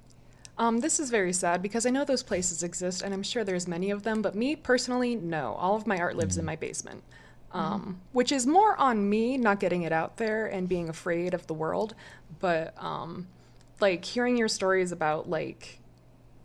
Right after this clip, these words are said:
Speaker 1: the f-, the fucking experience you guys had, have had living your life and, like, playing music and seeing music and putting on shows makes me really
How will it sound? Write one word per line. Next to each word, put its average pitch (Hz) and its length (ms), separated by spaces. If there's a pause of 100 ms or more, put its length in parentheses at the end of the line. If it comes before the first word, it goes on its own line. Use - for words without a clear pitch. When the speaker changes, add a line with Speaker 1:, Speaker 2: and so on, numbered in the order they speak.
(760)
Speaker 1:
the 285 80
f-, - 240 (220)
the 330 80
fucking 349 340
experience 233 640
you 196 40
guys 185 280
had, 180 140
have 185 360
had 180 260
living 185 220
your 175 140
life 170 340
and, 160 260
like, 160 220
playing 180 240
music 165 320
and 156 160
seeing 175 240
music 160 300
and 160 160
putting 170 180
on 156 100
shows 170 460
makes 175 240
me 170 140
really 185 480